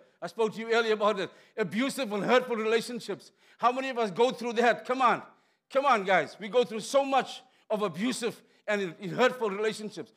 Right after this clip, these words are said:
Well, statistics tell us every hour six women are abused. That means if I look around this table, there's at least minimum ten of you that this morning were either verbally or financially abused. Someone says something abusive to you. Your man goes, "Vas my hemp."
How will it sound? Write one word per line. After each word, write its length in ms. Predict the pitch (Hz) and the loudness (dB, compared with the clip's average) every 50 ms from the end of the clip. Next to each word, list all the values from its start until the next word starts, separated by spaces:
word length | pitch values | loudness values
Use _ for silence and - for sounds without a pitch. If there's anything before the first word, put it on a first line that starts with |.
| _ _ _ _ | _ _ _ _
Well, 160 | 285 285 254 | 6 6 6
statistics 560 | 277 220 233 220 - 311 311 - - 262 190 | 6 4 -6 -8 -6 -6 -6 -4 -6 -8 -6
tell 160 | - 269 254 | -2 0 2
us 140 | 240 208 175 185 | 2 0 0 0
every 240 | 233 220 214 233 | -2 -2 -2 -2
hour 240 | 208 202 226 220 202 | 0 0 0 0 0
six 260 | 185 - 240 226 - | -4 -6 -8 -12 -10
women 260 | - 214 214 208 190 180 | -10 -8 -6 -6 -4 -4
are 120 | 165 151 | -4 -6
abused. 520 | 147 131 139 185 202 151 - - - _ _ _ _ _ _ _ _ _ _ _ _ | -6 -8 -10 -12 -12 -12 -14 -16 -20 _ _ _ _ _ _ _ _ _ _ _ _
That 280 | - 254 302 302 302 | 2 2 2 2 0
means 260 | 302 311 294 262 226 220 | -2 -2 0 0 -2 0
if 80 | 214 | 2
I 80 | 220 208 | 2 2
look 200 | 214 254 - 254 | 2 2 -2 -2
around 280 | 262 247 233 226 - | 0 2 2 2 2
this 120 | - 240 226 | -2 -4 -4
table, 360 | - 240 247 247 226 202 190 | 0 0 0 2 0 -2 -4
there's 140 | 185 180 175 | -4 -4 -4
at 160 | 190 165 143 | -6 -8 -8
least 280 | 180 202 269 262 - 190 | -6 -6 -4 -4 -4 -6
minimum 440 | 196 196 226 240 226 220 214 190 | -8 -8 -6 -6 -6 -6 -8 -8
ten 200 | - - 226 226 | -6 -4 -4 -2
of 160 | 214 190 160 170 | -2 -2 -2 -4
you 200 | 196 196 156 - - _ _ _ | -6 -8 -8 -10 -12 _ _ _
that 120 | - 180 151 | -12 -10 -8
this 140 | 175 147 156 | -8 -8 -6
morning 320 | 196 220 233 226 214 202 | -4 -2 -2 -2 -2 -2
were 120 | 185 196 | 0 0
either 240 | 170 202 202 175 180 | 2 2 2 0 -2
verbally 600 | 147 120 185 240 254 233 233 240 240 226 180 - _ _ _ _ - | -4 -2 -2 0 0 0 -2 -4 -6 -6 -8 -10 _ _ _ _ -8
or 200 | 190 185 180 175 185 170 202 185 196 - | -6 -4 -2 -2 -2 -4 -6 -6 -8 -6
financially 600 | - 202 180 170 175 226 254 - - 226 233 226 | -4 -2 0 2 2 0 0 -2 -6 -10 -8 -6
abused. 500 | 220 190 170 202 214 214 208 180 - - - _ _ _ _ _ _ | -6 -6 -6 -6 -6 -4 -6 -6 -8 -10 -18 _ _ _ _ _ _
Someone 380 | - - 262 254 254 247 233 | -6 -4 -4 -2 -2 -4 -4
says 220 | - - 233 - - | -2 -4 -4 -4 -2
something 340 | 233 220 202 160 196 190 190 | -4 -4 -4 -6 -8 -8 -8
abusive 460 | 170 139 156 202 190 - 190 175 - | -8 -6 -6 -8 -8 -8 -10 -12 -12
to 80 | - | -10
you. 80 | 185 175 | -10 -8
Your 140 | 156 170 185 | -6 -6 -4
man 260 | 190 202 220 240 233 | -2 -2 -2 -2 -2
goes, 300 | 220 226 202 208 190 202 | -6 -6 -6 -6 -6 -6
"Vas 320 | 190 165 190 214 233 208 214 | -2 0 2 2 2 2 -2
my 80 | 220 | -4
hemp." 240 | 208 196 202 196 165 | -4 -2 -2 -4 -4